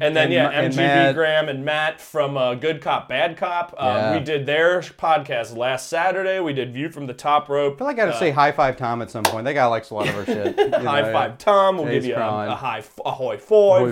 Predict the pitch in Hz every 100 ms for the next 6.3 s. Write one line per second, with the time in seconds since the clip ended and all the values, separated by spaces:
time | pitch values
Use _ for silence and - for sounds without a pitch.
0 | - 123 120 117 151 151 139 127 208 208
1 | 160 143 139 175 170 143 151 139 175 175
2 | 170 175 165 160 151 151 143 139 127 -
3 | _ _ _ _ 131 104 104 117 120 160
4 | 151 143 147 156 139 156 139 - 131 120
5 | 135 123 117 147 110 110 143 143 143 131
6 | 131 127 127